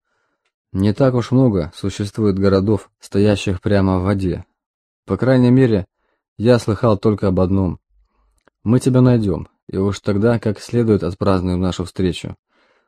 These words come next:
Ну, а если не встретимся, будем рассказывать о наших приключениях всю оставшуюся жизнь. Всё равно ведь нам не забыть лет, проведённых вместе". "Не болтайте ерунды", сердито сказал Аврелий.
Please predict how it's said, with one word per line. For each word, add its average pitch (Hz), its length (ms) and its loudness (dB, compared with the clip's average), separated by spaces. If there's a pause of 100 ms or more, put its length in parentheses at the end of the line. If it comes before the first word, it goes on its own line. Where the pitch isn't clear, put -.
(180)
Ну, 165 220 4
а 135 60 6
если 139 240 2
не 113 120 2
встретимся, 117 720 -2
будем 123 320 0
рассказывать 107 680 -2
о 95 80 -4
наших 107 320 -4
приключениях 104 640 -4
всю 131 200 -2
оставшуюся 98 640 -4
жизнь. 92 320 -4 (760)
Всё 113 160 -4
равно 120 280 2
ведь 123 200 0
нам 104 220 0
не 101 80 0
забыть 98 440 -2
лет, 98 360 -2
проведённых 92 580 -4
вместе". 87 400 -4 (280)
"Не 104 120 0
болтайте 120 540 0
ерунды", 110 560 0
сердито 95 440 -4
сказал 87 340 -8
Аврелий. 87 420 -6